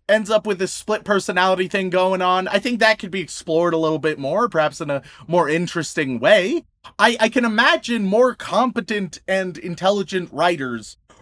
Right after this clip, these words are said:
really knocking it out of the park with this. It, it's just that what this comes across to me, right, is very competent writers, actually, uh, doing the,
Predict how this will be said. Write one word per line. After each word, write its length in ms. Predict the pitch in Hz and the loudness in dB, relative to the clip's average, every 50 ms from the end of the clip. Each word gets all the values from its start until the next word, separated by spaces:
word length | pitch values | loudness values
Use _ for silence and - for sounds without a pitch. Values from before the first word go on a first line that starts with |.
| _ - | _ -12
really 720 | - 123 131 143 165 220 240 240 240 240 226 214 185 156 - | -10 -8 -8 -6 -4 -2 0 0 0 0 -2 -4 -8 -12 -8
knocking 400 | 165 185 190 202 202 - 214 202 | -2 0 0 0 0 -2 -4 0
it 120 | 190 180 180 | 0 2 4
out 140 | 175 170 | 2 2
of 60 | 160 147 | 0 -2
the 60 | 156 | -4
park 280 | - 220 247 247 240 - | 0 2 2 2 0 -4
with 160 | 143 123 - | -8 -8 -8
this. 400 | - 104 107 110 - - - - _ _ _ _ _ - | -10 -16 -16 -16 -20 -20 -20 -20 _ _ _ _ _ -6
It, 200 | - 220 240 233 - | -2 -2 -2 -2 -2
it's 260 | - 247 - - - | -4 -6 -6 -6 -8
just 340 | - - 285 - - - - | -2 0 0 0 0 2 2
that 380 | 269 254 240 226 208 - 185 _ _ _ _ _ _ _ - - - - _ _ | 4 6 6 4 2 -2 -16 _ _ _ _ _ _ _ -20 -20 -20 -20 _ _
what 320 | - 151 208 285 302 - - | -2 4 4 4 4 4 0
this 220 | 302 302 233 - | -2 -2 -2 -2
comes 300 | - - 196 196 190 180 | 0 0 0 0 -2 -8
across 500 | 170 - - 175 156 147 139 - - - | -8 -4 0 2 2 2 2 -2 -8 -6
to 120 | - 170 | -6 -4
me, 440 | 151 139 143 120 101 95 92 98 107 _ _ _ _ _ _ - | -4 -4 -6 -6 -6 -8 -12 -14 -18 _ _ _ _ _ _ -2
right, 420 | 123 135 131 120 123 127 131 - _ _ _ _ _ _ | 2 2 2 2 2 -2 -6 -10 _ _ _ _ _ _
is 520 | - 190 196 180 160 151 135 - - - _ _ _ _ _ _ | -4 -2 -2 -2 -6 -8 -12 -14 -18 -20 _ _ _ _ _ _
very 400 | - 135 220 262 339 349 381 370 | 0 6 6 6 6 6 2 0
competent 800 | - - - 208 247 302 359 - - 285 196 - 156 123 117 - | 0 0 2 2 4 4 4 2 0 -2 -2 -2 -4 -4 -4 -2
writers, 400 | 135 113 101 90 - 98 - - | 0 -2 -2 -2 -8 -10 -2 -2
actually, 600 | 131 107 104 - - - 113 104 101 110 123 _ _ _ _ _ | -2 -2 -2 -6 -12 -14 -12 -12 -12 -12 -14 _ _ _ _ _
uh, 340 | - 185 185 185 180 180 180 180 - 143 - | 4 4 6 6 6 4 4 0 -6 -8 0
doing 540 | - 240 254 254 247 240 226 208 190 160 - | 0 2 2 2 2 0 0 -4 -6 -6 0
the, 160 | - 196 156 | 0 0 0